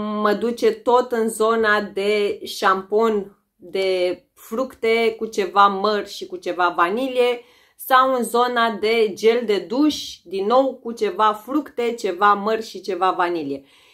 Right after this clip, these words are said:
Și nu o spun în sensul că, um,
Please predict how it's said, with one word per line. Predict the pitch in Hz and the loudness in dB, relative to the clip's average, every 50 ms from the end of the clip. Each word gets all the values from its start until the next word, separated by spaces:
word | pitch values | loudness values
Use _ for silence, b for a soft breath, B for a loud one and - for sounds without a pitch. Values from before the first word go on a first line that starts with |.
| b b b | b b b
Și | b - - - - - 247 | b -14 -12 -12 -8 -6 -6
nu | 247 247 269 302 320 | -2 0 2 2 4
o | 302 | 2
spun | 294 294 - - 285 285 285 | 2 0 -2 -4 -2 0 0
în | 277 269 262 | 0 0 -2
sensul | - 269 262 269 269 269 277 269 262 254 | 0 0 0 0 0 -2 -2 -2 -4 -4
că, | 262 - - 240 247 240 240 220 - - - - - - | -6 -6 -4 0 2 2 2 2 0 -2 -8 -16 -10 -6
um, | 196 190 190 185 185 190 190 190 185 185 180 175 170 190 - | -4 -2 0 2 2 0 0 -2 -4 -6 -6 -8 -10 -12 -18